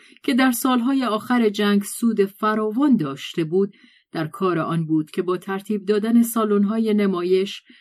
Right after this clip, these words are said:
چایخانه، دانسینگ، مجالس تکنوازی، مؤسسه زیبایی و حتی تدارک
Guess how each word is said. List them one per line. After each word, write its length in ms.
چایخانه، 800
دانسینگ، 920
مجالس 480
تکنوازی، 1040
مؤسسه 720
زیبایی 640
و 80
حتی 320
تدارک 760